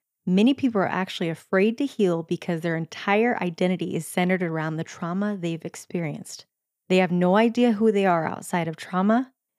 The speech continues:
and that unknown can be terrifying."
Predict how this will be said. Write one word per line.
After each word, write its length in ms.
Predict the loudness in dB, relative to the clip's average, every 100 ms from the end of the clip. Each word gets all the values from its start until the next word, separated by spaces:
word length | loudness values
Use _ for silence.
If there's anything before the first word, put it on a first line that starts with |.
| _ -6
and 200 | -4 -2
that 240 | -2 -2 0
unknown 680 | 4 6 6 4 2 0 _ -10
can 200 | -6 -4
be 160 | -6
terrifying." 960 | -10 -8 -4 -4 -6 -8 -8 -8 -10